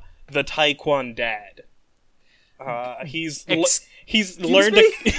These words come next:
Speaker 1: <laughs> he's learned a couple of kicks. Uh, he's real excited about that. He thinks that he could, uh, he could make a thing out of that.
Speaker 2: Ta-, Taekwon dad. <laughs>
Speaker 1: Taekwon dad.
Speaker 2: Okay, so is he wearing a gi?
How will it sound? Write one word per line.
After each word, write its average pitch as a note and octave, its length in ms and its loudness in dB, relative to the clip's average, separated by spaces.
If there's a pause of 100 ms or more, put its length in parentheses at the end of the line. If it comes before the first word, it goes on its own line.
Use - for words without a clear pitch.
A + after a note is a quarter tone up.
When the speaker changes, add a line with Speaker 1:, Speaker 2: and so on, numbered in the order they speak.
(200)
Speaker 1:
<laughs> - 260 -20
he's G#3 220 0
learned F#3+ 240 0
a G#3 60 2
couple G#3+ 280 0
of A#3+ 80 -2
kicks. - 560 -2 (340)
Uh, D3+ 400 0
he's D#3 240 -4
real F3 220 0
excited F3 340 0
about D3 280 -2
that. D3+ 160 -4
He D3+ 100 -10
thinks E3+ 400 -6
that D#3+ 480 0
he E3+ 180 -6
could, D#3+ 240 -2
uh, D3+ 440 0 (760)
he D3+ 140 -6
could E3+ 440 4
make G3+ 180 -2
a A3 40 -4
thing G4 240 -6
out C3 140 2
of A#2+ 80 0
that. A2 300 -4 (840)
Speaker 2:
Ta-, - 380 -6
Taekwon F3 280 -4
dad. B2 360 -4 (140)
<laughs> - 140 -20
Speaker 1:
Taekwon E3+ 400 -4
dad. G#2 360 -10 (580)
Speaker 2:
Okay, C#3 400 -4 (160)
so C#3+ 540 0 (300)
is D3+ 120 -8
he D3 80 -6
wearing D3+ 280 0
a D#3+ 60 -2
gi? D3 420 -6